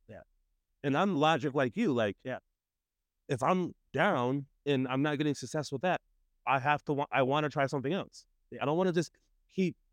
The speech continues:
Speaker 2: "Oh, results don't matter. Just, just stick with the process."
Speaker 1: Yeah.
Speaker 2: This is the biggest lie I've ever was, I was ever told.
Speaker 1: Yeah.
Speaker 2: Results are the only thing that matter.
Speaker 1: Yep.
Speaker 2: Like, so how do you keep your job, especially at, at the pro level? Like, if you don't perform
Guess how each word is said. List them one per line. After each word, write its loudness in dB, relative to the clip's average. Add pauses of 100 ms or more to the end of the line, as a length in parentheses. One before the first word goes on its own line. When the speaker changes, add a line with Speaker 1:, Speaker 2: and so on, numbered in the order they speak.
(120)
Speaker 2:
"Oh, 4
results 0
don't 0
matter. 0
Just, -8 (100)
just -8
stick -4
with -8
the -10
process." -6 (640)
Speaker 1:
Yeah. -10
Speaker 2:
This -4
is -8
the 2
biggest 0
lie 2
I've 0
ever 2
was, -2
I 2
was 2
ever 0
told. -2 (220)
Speaker 1:
Yeah. -10 (1120)
Speaker 2:
Results 2 (100)
are 4
the 4
only 4
thing 2
that 0
matter. -4 (680)
Speaker 1:
Yep. -14 (520)
Speaker 2:
Like, -2 (140)
so -4
how 0
do 2
you 0
keep -2
your 4
job, 2 (180)
especially 2
at, 2
at 0
the -2
pro 2
level? 0
Like, -4 (240)
if -4
you 0
don't 2 (300)
perform 0